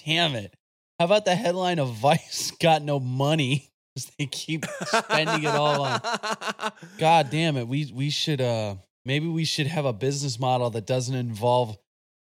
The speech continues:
Speaker 1: uh, spending thousands following drug dealers <laughs> around and filming them.
Speaker 2: Maybe we shouldn't give Action Bronson free reign to do whatever he wants.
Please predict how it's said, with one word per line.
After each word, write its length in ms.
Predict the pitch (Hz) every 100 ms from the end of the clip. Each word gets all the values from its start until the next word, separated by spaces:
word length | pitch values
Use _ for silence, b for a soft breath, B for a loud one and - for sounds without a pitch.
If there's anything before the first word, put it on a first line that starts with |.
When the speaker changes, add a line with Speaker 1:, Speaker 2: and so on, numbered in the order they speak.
| _ -
Speaker 1:
uh, 360 | 117 110 107 - _ _ -
spending 640 | - 147 143 139 120 104 - _ -
thousands 600 | 147 147 156 127 123 107 -
following 580 | - 131 143 139 127
drug 360 | 117 117 135 139
dealers 500 | 135 131 135 123 131
<laughs> 0 |
around 480 | 160 151 175 160 131
and 140 | 139
filming 420 | - 147 165 151 120
them. 220 | 139 175 - _ -
Speaker 2:
Maybe 180 | 160 185
we 100 | 208
shouldn't 320 | - 196 185
give 160 | 190 185
Action 460 | 147 170 - 185 147
Bronson 640 | 139 143 160 160 160 135
free 260 | 117 156 151
reign 260 | 165 151 165
to 60 |
do 100 | 160
whatever 360 | 190 185 175 165
he 100 | 156
wants. 640 | 151 156 165 151 - -